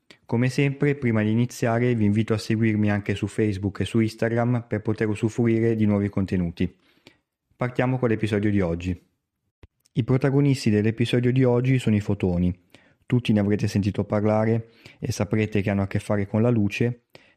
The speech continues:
però cerchiamo di capire di che cosa si tratta davvero.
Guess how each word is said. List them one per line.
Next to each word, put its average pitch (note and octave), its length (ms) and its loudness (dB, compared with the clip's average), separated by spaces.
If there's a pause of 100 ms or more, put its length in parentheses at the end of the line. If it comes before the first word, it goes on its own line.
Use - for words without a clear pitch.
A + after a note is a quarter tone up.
(100)
però C#3 340 0
cerchiamo C#3+ 400 0
di C3 100 2
capire A2+ 680 0 (360)
di A#2+ 140 2
che B2 120 -2
cosa A#2 260 0
si G#2+ 120 -4
tratta G#2 320 -2
davvero. F#2 500 0